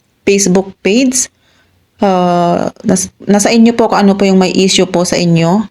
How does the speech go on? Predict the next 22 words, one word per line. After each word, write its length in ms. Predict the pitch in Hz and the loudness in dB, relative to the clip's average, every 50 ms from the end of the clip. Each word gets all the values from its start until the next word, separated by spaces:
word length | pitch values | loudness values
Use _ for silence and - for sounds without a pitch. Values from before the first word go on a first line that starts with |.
| _ _ | _ _
So, 240 | - - - 170 165 | -6 -4 -2 -2 -2
hanapin 560 | 165 175 180 180 180 175 175 - 180 170 170 | 0 0 2 2 0 0 -2 -2 -2 -2 -2
po 240 | 170 - 170 165 165 | -4 -2 -2 -2 0
natin 400 | 165 160 156 156 - - 160 156 | 0 0 -2 -2 -4 -4 -4 -2
yung 160 | 165 170 165 | -2 -2 -2
ating 640 | - - 156 156 - - 165 160 165 175 202 220 214 - _ _ _ _ _ _ | -2 -2 -4 -4 -4 -4 -2 0 2 2 2 0 -2 -6 _ _ _ _ _ _
profile 640 | - - 196 175 170 175 - 165 160 165 180 202 226 - | -6 -4 -2 -2 -2 -4 -6 -4 -2 -2 -2 -2 -2 -2
or 240 | 185 180 175 170 - _ _ _ _ _ _ _ _ _ _ _ _ _ _ _ _ _ | -2 -2 -4 -4 -8 _ _ _ _ _ _ _ _ _ _ _ _ _ _ _ _ _
page. 500 | _ 196 170 175 202 214 226 - - - _ - | _ -2 0 0 0 0 -2 -4 -4 -6 _ 0
Kung 160 | 247 240 247 | 2 2 2
page 320 | 247 277 277 269 247 - - - | 2 0 0 0 -2 -4 -6 -2
po 80 | - | -2
ang 160 | 202 196 208 208 | -2 0 0 0
inyong 320 | 214 214 208 208 202 196 | 2 2 2 4 2 2
may 160 | 196 190 196 | 0 0 -2
problema, 560 | - - 196 190 196 202 214 208 190 180 180 | -4 -2 -2 0 0 0 0 0 0 0 -2
pindutin 400 | 185 - 220 214 220 202 196 196 | -2 -2 -2 0 0 0 0 0
po 80 | 202 185 | 0 -2
yung 160 | 175 170 165 | 0 -2 -2
page. 560 | 170 - 190 190 190 185 180 170 175 - - - _ _ _ | -2 -2 -2 0 2 0 0 0 -2 -6 -8 -10 _ _ _
Pero 240 | - 185 180 180 | -2 0 0 0
dahil, 500 | 180 175 175 185 190 185 180 170 165 - | 0 0 0 0 0 0 0 0 -2 -4